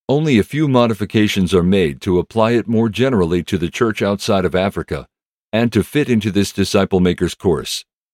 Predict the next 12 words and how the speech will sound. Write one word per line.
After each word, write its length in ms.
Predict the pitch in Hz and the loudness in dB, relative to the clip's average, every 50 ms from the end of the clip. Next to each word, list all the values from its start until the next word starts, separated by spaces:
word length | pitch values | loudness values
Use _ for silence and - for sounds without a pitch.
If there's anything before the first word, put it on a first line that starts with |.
| _ _ _ _ _ _ _ _ _ _ _ _ _ _ _ _ _ _ _ _ _ _ _ _ _ _ _ | _ _ _ _ _ _ _ _ _ _ _ _ _ _ _ _ _ _ _ _ _ _ _ _ _ _ _
An 160 | - 85 82 - | -8 -6 -6 -6
African 500 | - 104 104 107 - 117 113 - 117 107 | -4 -2 -2 -2 0 -2 0 2 2 2
example. 600 | 113 113 101 - 92 80 76 - - 67 - - _ _ _ _ _ _ _ _ _ _ _ _ _ _ _ _ _ _ _ _ _ _ _ _ _ _ _ _ _ _ - | 2 2 0 0 -2 -2 -2 -6 -10 -12 -12 -14 _ _ _ _ _ _ _ _ _ _ _ _ _ _ _ _ _ _ _ _ _ _ _ _ _ _ _ _ _ _ 0
A 80 | 120 | 2
young 280 | 117 113 131 143 160 156 | 2 4 4 2 2 2
Nigerian 640 | 139 127 127 113 90 104 110 110 98 85 78 71 67 | 2 2 2 2 2 2 4 4 2 2 0 -4 -2
became 420 | - 104 101 - 123 113 110 98 | 0 0 0 2 2 4 4 4
born 240 | 82 104 117 131 131 | 4 4 4 4 4
again, 460 | 123 107 104 101 82 71 65 60 - _ _ _ _ _ _ _ _ _ _ - | 2 2 2 0 -2 -2 -6 -10 -16 _ _ _ _ _ _ _ _ _ _ 0
a 80 | 113 113 | 2 4
new 200 | 117 131 151 135 | 4 4 2 0
person, 540 | - - 139 135 117 - - 76 60 - | 0 0 0 0 0 -2 -4 -8 -10 -12